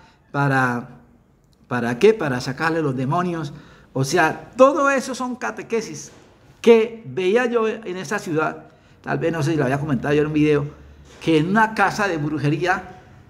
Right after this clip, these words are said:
tenían precisamente al Papa Juan Pablo segundo ahí a-, asentado,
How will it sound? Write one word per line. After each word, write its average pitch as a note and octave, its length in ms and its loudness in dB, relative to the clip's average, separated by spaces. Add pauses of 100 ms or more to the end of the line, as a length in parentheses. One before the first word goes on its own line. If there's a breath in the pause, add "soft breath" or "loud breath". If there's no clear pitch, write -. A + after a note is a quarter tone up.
(140)
tenían G#3 480 2
precisamente G3 760 -4
al D3 180 -2
Papa E3 400 2 (200)
Juan C3+ 260 -6
Pablo F3 260 2
segundo D3+ 600 -4 (560 loud breath)
ahí E3+ 320 4
a-, D3 500 -4
asentado, E3+ 800 0